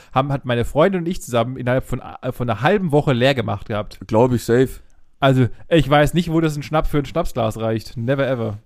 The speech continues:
Speaker 2: Also, ja, wenn, ich hab mir jetzt grad versucht, nochmal vorzustellen, wenn ich das in meine Hand rei-, aber safe, meine Beine kriegen allein jeder eine eigene Hand. Bauch nochmal, Ärmel auch, das ist safe, ist das gefühlt ein halber Liter, den ich mir da,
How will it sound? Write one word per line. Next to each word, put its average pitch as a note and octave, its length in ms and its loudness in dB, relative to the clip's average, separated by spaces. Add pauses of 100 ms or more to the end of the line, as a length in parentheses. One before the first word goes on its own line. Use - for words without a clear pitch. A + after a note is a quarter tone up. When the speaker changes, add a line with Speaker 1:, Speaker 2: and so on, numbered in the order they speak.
Speaker 2:
Also, A#2+ 300 2 (200)
ja, B2+ 260 4
wenn, B2 500 -2 (220)
ich A2+ 180 -4
hab B2 100 0
mir B2+ 140 4
jetzt A#2 160 0
grad A#2+ 180 4
versucht, C#3 380 0
nochmal A#2 220 4
vorzustellen, B2 640 -2
wenn A2+ 120 0
ich A2+ 80 -4
das - 180 -6
in A#2 120 -6
meine G#2 280 -2
Hand B2 280 -6
rei-, F#2+ 160 -8
aber - 320 -6 (120)
safe, B2+ 360 -2 (100)
meine A2+ 240 0
Beine B2+ 360 0
kriegen A#2 300 -4
allein A2 320 -2
jeder A#2 360 0
eine A2+ 200 -4
eigene A2 360 -4
Hand. B2 260 -4 (460)
Bauch C#3 320 2
nochmal, C#3 800 0
Ärmel B2+ 340 0
auch, B2+ 260 0
das G2+ 300 -10
ist G2+ 160 -10 (220)
safe, A2 200 4 (120)
ist - 100 -8
das G2 140 -6
gefühlt A#2 340 0
ein G#2+ 100 0
halber G#2 220 2
Liter, A#2+ 220 4
den G#2 160 0
ich G#2 80 0
mir G#2 100 -2
da, G2+ 240 -2